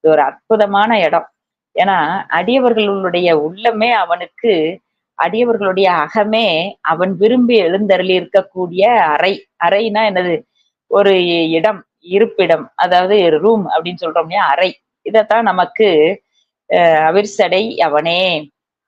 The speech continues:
அஹ், அப்பர் சுவாமி இதுக்கு ஒரு பதிகமே வைக்கின்றார். திருப்புகழூர் பல எல்லா தலங்களையும் தரிசித்து கொண்டு அந்த நிறைவு, அஹ், அவருடைய வரலாற்றிலே நிறைவு பகுதியாக இருக்கக்கூடிய அந்த திருப்புகழூர் என்கின்ற திருத்தலத்திற்கு அப்பர் சுவாமி வருகின்றார்.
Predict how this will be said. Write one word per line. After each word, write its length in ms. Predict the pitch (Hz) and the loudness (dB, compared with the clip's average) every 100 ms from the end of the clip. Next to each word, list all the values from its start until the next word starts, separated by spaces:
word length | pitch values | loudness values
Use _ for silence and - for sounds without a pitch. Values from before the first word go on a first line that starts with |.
| 185 | -4
அஹ், 300 | 175 156 151 - _ | 0 -2 -4 -14 _
அப்பர் 300 | - - 233 | -8 -2 -2
சுவாமி 360 | 233 214 196 220 | 2 0 2 0
இதுக்கு 220 | 190 185 | -2 0
ஒரு 140 | 156 147 | 0 0
பதிகமே 460 | 143 202 233 226 | 0 0 2 0
வைக்கின்றார். 560 | 226 180 202 170 156 - _ - | 0 -2 -4 -2 -4 -4 _ -2
திருப்புகழூர் 600 | 220 220 185 202 202 196 | -2 -2 -2 0 2 0
பல 360 | - 170 170 | 0 0 2
எல்லா 500 | 156 156 180 190 208 202 | 2 0 2 2 2 0
தலங்களையும் 560 | 170 180 190 180 185 | -2 -2 -2 -2 -2
தரிசித்து 480 | 170 156 170 190 - | 0 -2 -2 -10 -6
கொண்டு 520 | 175 165 175 214 156 _ _ _ _ | -4 -2 2 2 0 _ _ _ _
அந்த 240 | - 175 | -4 -2
நிறைவு, 800 | 165 170 202 233 214 190 156 143 _ _ _ - | 0 0 0 0 0 2 0 -4 _ _ _ -4
அஹ், 680 | 175 165 156 151 147 147 - | 0 2 4 4 0 -4 -6
அவருடைய 420 | 170 180 175 170 | -2 0 0 2
வரலாற்றிலே 680 | 160 160 226 208 - 175 196 | 2 0 -2 -4 -6 -4 -2
நிறைவு 400 | 190 175 208 208 | 0 0 0 0
பகுதியாக 500 | 185 175 180 175 170 | -2 -2 -2 0 0
இருக்கக்கூடிய 460 | 165 170 - 165 165 | -2 -6 -6 -4 -2
அந்த 180 | 151 151 | -2 0
திருப்புகழூர் 720 | 233 240 190 190 214 226 226 | 0 0 -4 -2 2 4 4
என்கின்ற 520 | 180 175 180 175 170 - | 2 -2 -6 -2 -2 0
திருத்தலத்திற்கு 880 | 208 214 165 165 - 160 - 214 165 | -2 -2 -4 -2 -4 -6 -2 0 2
அப்பர் 220 | - 180 | 0 -4
சுவாமி 320 | 190 175 175 | -4 -4 -4
வருகின்றார். 640 | 151 160 185 170 175 190 | -4 -4 -6 -4 0 -2